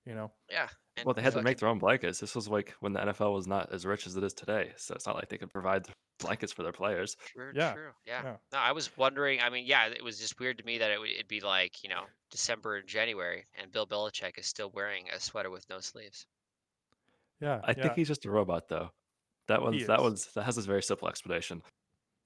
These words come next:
Speaker 1: Yeah, yeah. Also, um, just before we move on to something else, something, something, something,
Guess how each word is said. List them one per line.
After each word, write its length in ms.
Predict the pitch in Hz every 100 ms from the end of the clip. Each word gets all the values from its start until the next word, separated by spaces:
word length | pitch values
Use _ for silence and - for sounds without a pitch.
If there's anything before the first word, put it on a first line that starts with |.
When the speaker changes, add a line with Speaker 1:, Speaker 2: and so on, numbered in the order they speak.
| -
Speaker 1:
Yeah, 180 | 120 104 _ _ 117
yeah. 120 | 104 _ -
Also, 440 | 160 175 - 131 123
um, 380 | 123 120 117 120 _ _
just 240 | - 139 -
before 320 | 123 147 127
we 120 | 123
move 180 | 120 120
on 120 | 113
to 60 | 113
something 320 | - 117 117
else, 280 | 131 120 - _
something, 360 | - 156 143 139
something, 320 | 156 131 139
something, 540 | - 143 131 135 131